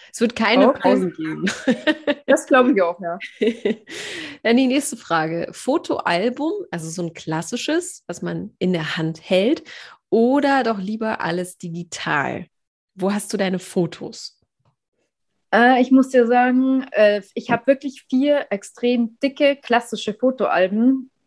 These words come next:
Speaker 2: Aber seit es das iPhone gibt, wurden die nicht weiter befüllt. Also ich hab auf meinem Handy, glaub ich, siebentausend Fotos, also seitdem nur noch digital.
Speaker 1: Okay. Und machst du auch viele, viele Bilder? Also auf deinem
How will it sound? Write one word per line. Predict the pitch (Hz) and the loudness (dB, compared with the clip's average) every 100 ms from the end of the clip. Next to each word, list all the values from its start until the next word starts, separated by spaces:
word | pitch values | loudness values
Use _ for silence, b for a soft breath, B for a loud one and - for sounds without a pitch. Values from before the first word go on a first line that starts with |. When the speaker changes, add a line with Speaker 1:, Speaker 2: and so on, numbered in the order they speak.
| _ - _ - | _ -20 _ 2
Speaker 2:
Aber | 190 240 240 | 2 2 0
seit | 220 220 | -2 -2
es | 226 | -10
das | - | -4
iPhone | - 214 233 220 | -2 -2 -2 -2
gibt, | 220 226 _ - | -2 -4 _ -20
wurden | 190 196 202 196 | -8 -4 -2 0
die | 202 | 0
nicht | 214 - | 0 2
weiter | 180 185 175 | 2 4 0
befüllt. | 180 180 170 - | 0 -2 -2 -2
Also | 170 151 | -2 -2
ich | 180 | -2
hab | 190 - | -2 -2
auf | - 190 | -4 0
meinem | 180 180 | 0 2
Handy, | 202 208 | 2 4
glaub | 196 190 | 4 2
ich, | 190 | -4
siebentausend | 208 190 190 175 175 - | -6 -4 2 2 2 -2
Fotos, | 202 202 202 202 | -2 0 -2 -2
also | - 180 185 | -2 -2 -2
seitdem | 180 190 185 196 196 | -2 0 2 4 4
nur | 196 | 4
noch | 190 | 0
digital. | - 175 180 - 78 - _ _ _ _ _ _ _ _ _ - _ _ _ _ _ - | -6 -8 -6 -4 -6 -8 _ _ _ _ _ _ _ _ _ -20 _ _ _ _ _ -10
Speaker 1:
Okay. | 196 - 175 143 226 320 _ _ _ b b b b b b b _ | -10 -8 -6 -4 -4 -6 _ _ _ b b b b b b b _
Und | 202 208 214 214 - | 2 4 4 0 -2
machst | 190 202 - | -4 -4 -6
du | - | -2
auch | 240 233 - _ | -2 -2 -14 _
viele, | - - 214 202 208 247 285 | -20 -14 -6 -4 -2 -2 -2
viele | 262 269 269 | -2 -2 -2
Bilder? | 240 262 262 233 | -2 0 0 -2
Also | 175 170 175 | -4 -4 -4
auf | 180 | -4
deinem | 180 185 185 185 185 | -4 -2 -2 -4 -8